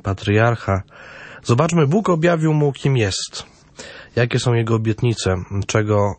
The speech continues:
od niego oczekuje, od Abrahama. I ta odpowiedź Abrahama jest modelowa.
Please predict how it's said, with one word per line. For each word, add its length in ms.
od 200
niego 240
oczekuje, 500
od 100
Abrahama. 580
I 200
ta 120
odpowiedź 480
Abrahama 480
jest 220
modelowa. 560